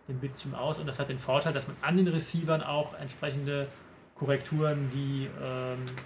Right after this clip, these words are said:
ähm, Subwoofer-Einpegelung, Dynamikkompression einstellen kann, was man alles nicht kann, wenn ein P C M-Signal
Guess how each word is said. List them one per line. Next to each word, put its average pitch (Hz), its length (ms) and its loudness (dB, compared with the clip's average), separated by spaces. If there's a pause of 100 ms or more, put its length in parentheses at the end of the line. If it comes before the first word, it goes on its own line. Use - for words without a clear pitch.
(720)
ähm, 131 360 -6 (140)
Subwoofer-Einpegelung, 139 1500 0
Dynamikkompression 131 880 -4
einstellen 131 480 -6
kann, 131 160 -4
was 127 160 -2
man 135 100 -4
alles 131 220 -6
nicht 175 260 2
kann, 160 280 2
wenn 135 100 -2
ein 139 140 -4
P 135 140 -6
C 135 120 -6
M-Signal 123 400 -4